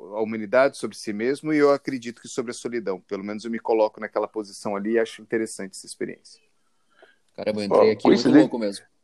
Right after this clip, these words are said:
Speaker 3: coincidentemente, ontem, Vadeco, eu fiz isso ontem à noite.
Speaker 1: É mesmo?
Speaker 3: É,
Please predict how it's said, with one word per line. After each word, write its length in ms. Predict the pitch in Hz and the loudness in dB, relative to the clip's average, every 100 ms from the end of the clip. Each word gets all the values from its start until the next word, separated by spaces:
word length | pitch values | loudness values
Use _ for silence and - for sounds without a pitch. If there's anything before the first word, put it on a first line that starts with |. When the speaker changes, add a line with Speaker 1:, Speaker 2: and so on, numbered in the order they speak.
| _ _ _ _ _ _ _ - | _ _ _ _ _ _ _ 2
Speaker 3:
coincidentemente, 840 | 156 175 139 151 156 135 165 165 | 2 4 4 4 4 4 6 6
ontem, 300 | 147 196 165 | 6 6 6
Vadeco, 380 | 123 110 113 127 | 6 6 6 4
eu 40 | |
fiz 180 | 120 127 | 0 2
isso 220 | 143 156 | 4 4
ontem 180 | 151 - | 4 6
à 40 | 151 | 6
noite. 360 | 139 135 - _ _ _ - | 6 4 -6 _ _ _ 2
Speaker 1:
É 100 | 165 | 4
mesmo? 260 | 175 254 | 6 4
Speaker 3:
É, 60 | - | 2